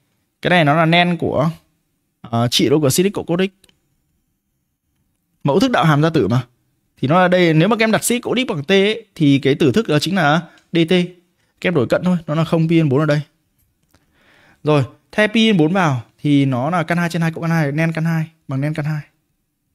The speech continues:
Thay không vào thì là cos một. Cos một thì bằng không, nó là nen căn hai, xong.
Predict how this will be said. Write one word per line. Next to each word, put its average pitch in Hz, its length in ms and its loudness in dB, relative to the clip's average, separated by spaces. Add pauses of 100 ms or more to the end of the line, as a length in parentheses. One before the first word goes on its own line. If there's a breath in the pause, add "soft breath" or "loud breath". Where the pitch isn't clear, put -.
(360 soft breath)
Thay 208 140 0
không 208 220 0
vào 160 180 0
thì 143 100 -2
là 139 60 0
cos 214 160 -2
một. 165 300 -4 (640)
Cos 220 140 -2
một 196 80 0
thì 135 80 -2
bằng 131 120 -4
không, 160 180 -12 (200)
nó 156 60 -12
là 165 60 -6
nen 160 180 -8
căn 160 120 -12
hai, 151 240 -12
xong. 147 180 -14